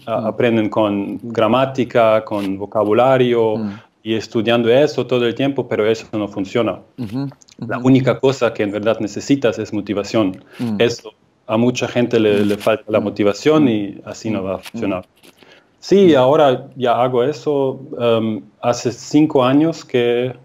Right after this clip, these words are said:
Speaker 1: em, que hago este, este blog y
Speaker 2: Ujú.
Speaker 1: también en, tengo un YouTube donde hago entrevistas con, con gente, eh, que habla muchos idiomas
Speaker 2: Mm.
Speaker 1: o profesores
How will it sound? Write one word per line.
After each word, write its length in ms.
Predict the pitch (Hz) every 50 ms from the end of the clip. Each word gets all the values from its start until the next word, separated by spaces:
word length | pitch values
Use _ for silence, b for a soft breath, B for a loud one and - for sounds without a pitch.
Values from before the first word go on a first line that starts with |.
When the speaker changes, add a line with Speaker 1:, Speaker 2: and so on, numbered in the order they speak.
| _ _ -
Speaker 1:
em, 480 | 117 113 113 113 113 113 113 113 113 113 - _ _ _ _
que 120 | - -
hago 260 | 117 120 120 120 120
este, 500 | 120 117 117 - - 123 117 113 110 - - - _ _ _ _ _ _
este 300 | - 120 107 - - -
blog 400 | 110 107 120 151 175 185 180 - - - B B B B 117 104
y 80 | 113
Speaker 2:
Ujú. 80 | 107 104
Speaker 1:
también 580 | 117 120 - - 127 123 131 127 123 120 120 120
en, 380 | 120 113 110 107 110 113 - -
tengo 320 | - - 127 120 113 113
un 120 | 117 110 113
YouTube 440 | 113 117 117 - 180 185 175 151
donde 280 | 135 127 123 120 120 123
hago 520 | 117 117 117 117 113 120 117 113 110 110 B B B B -
entrevistas 840 | 123 120 113 131 131 127 135 175 170 - - 147 139 131 131 131 -
con, 560 | - - 117 110 107 107 107 104 104 104 - _ _ _
con 180 | - - 110 107
gente, 440 | - - 127 131 127 127 127 135 123 117 117 113 113 113 110 - -
eh, 380 | 110 110 107 104 104 101 98 101 - - _ _ -
que 100 | - 113
habla 200 | 110 117 117 113
muchos 480 | 110 107 104 - 117 101 - - -
idiomas 760 | - 110 104 107 127 135 143 139 139 127 123 120 117 113 104 104
Speaker 2:
Mm. 40 | 104
Speaker 1:
o 140 | 101 101 101 98 b b b b b b _ - 98 -
profesores 1000 | - 104 - - - 147 147 143 139 131 123 120 120 117 117 113 117 - - b